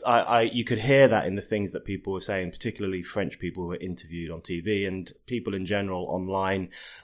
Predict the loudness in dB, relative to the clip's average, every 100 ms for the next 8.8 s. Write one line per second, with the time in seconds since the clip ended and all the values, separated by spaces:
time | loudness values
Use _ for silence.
0 | 6 8 8 6 6 4 4 4 2 0
1 | 0 0 -2 -8 -6 -4 -2 -2 -4 -10
2 | _ -8 -2 4 8 8 8 4 0 0
3 | 0 -4 -6 -8 -8 -6 -4 -4 -4 -6
4 | -6 -8 -8 -10 -10 -6 -2 2 2 2
5 | 0 -4 -6 -6 -6 -8 -10 -12 -14 -18
6 | -20 -20 _ 0 2 2 0 -2 0 0
7 | 0 -4 -6 -4 0 0 0 -4 -2 -2
8 | -2 -4 -6 -6 -6 -8 -12